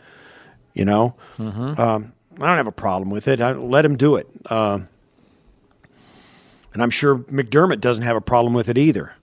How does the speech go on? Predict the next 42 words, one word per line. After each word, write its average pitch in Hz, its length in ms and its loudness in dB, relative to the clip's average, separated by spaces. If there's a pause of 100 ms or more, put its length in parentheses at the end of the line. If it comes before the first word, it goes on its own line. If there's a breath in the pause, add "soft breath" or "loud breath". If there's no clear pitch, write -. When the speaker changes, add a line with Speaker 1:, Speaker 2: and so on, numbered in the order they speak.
Speaker 1:
Uh, 113 160 2
it 117 220 -2
seemed 156 320 0
to 143 80 -2
go 123 300 4
really 127 320 0
well 127 360 4
this 120 240 -2
year 123 120 0
with 117 120 -2
Sean 131 220 0
McDermott 120 400 0
calling 123 240 4
the 107 80 -2
defenses, 120 560 -2
as 131 220 0
you 143 80 0
would 123 160 -2
think 156 240 -2
it 107 80 -6
would, 135 420 4 (560 soft breath)
seeing 139 280 -4
as 110 80 -6
how 120 500 -2
he 135 240 -4 (580)
cut 151 180 2
his 127 200 -2
teeth 170 500 0
being 131 180 4
a 113 60 0
defensive 123 420 0
coordinator 135 480 0
and 113 100 -6
got 143 160 0
himself 131 540 -4
elevated 135 420 0
to 120 60 -4
head 143 220 -2
coach 135 260 -2
because 147 460 2
of 120 80 -6
his 117 220 -4